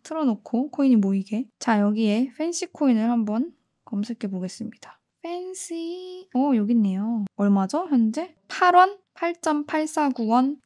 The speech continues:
약 구 원 정도가 되겠네요. 요렇게 팬시 포인트를 바꿔서 팬시 코인을 살 수가 있습니다. 혹시 모르죠? 셀럽이가 엄청 유명해지면 팬시 코인도 함께 <laughs> 어떻게 될지 아무도 모르니까. 저 요새 다니면 사실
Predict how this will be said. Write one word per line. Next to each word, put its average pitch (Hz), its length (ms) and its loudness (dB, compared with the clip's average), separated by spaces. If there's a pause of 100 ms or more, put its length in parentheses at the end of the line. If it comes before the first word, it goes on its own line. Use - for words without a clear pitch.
약 214 200 -4
구 240 200 2
원 285 220 8
정도가 196 520 2
되겠네요. 190 640 -2
요렇게 269 600 0 (400)
팬시 339 260 0
포인트를 311 400 2
바꿔서 226 760 2
팬시 381 300 0
코인을 214 360 4
살 311 180 -4
수가 240 280 -2
있습니다. 196 560 -4 (220)
혹시 427 260 4
모르죠? 220 720 4 (180)
셀럽이가 294 540 4
엄청 294 300 6
유명해지면 190 1000 2 (100)
팬시 285 320 2
코인도 240 340 6
함께 262 760 8
<laughs> - 60 -20
어떻게 220 280 4
될지 208 500 2
아무도 233 320 2
모르니까. 202 580 0 (180)
저 240 240 6
요새 214 220 4
다니면 247 400 8
사실 359 300 6